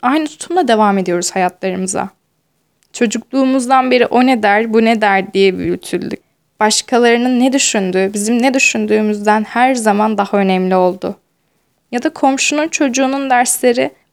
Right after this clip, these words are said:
benim ders çalışırken verdiğim emekten ve çabadan daha değerli olduğunu düşündük. Ve biz böyle yetişmişken bu ana kadar yapabileceğimiz en doğru şey zaten sürekli başkalarını merak etmek, soruları sürekli başkalarına yöneltmek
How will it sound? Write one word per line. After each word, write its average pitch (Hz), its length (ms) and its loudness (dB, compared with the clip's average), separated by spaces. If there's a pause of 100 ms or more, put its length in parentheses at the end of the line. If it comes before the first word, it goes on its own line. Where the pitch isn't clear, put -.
(160)
benim 254 320 2
ders 269 280 2
çalışırken 262 640 0
verdiğim 254 420 0
emekten 247 440 0
ve 285 40 0
çabadan 277 500 0
daha 269 220 2
değerli 285 300 4
olduğunu 262 480 2
düşündük. 190 440 -4 (520)
Ve 233 140 0
biz 226 260 -2
böyle 277 260 4
yetişmişken 208 880 -2 (340)
bu 269 80 2
ana 269 280 2
kadar 254 280 2
yapabileceğimiz 247 1000 0
en 302 220 0
doğru 196 260 4
şey 302 240 0
zaten 285 380 2
sürekli 311 460 -2
başkalarını 233 640 0
merak 180 460 0
etmek, - 440 -6 (240)
soruları 254 520 4
sürekli 269 500 0
başkalarına 220 680 2
yöneltmek 202 840 0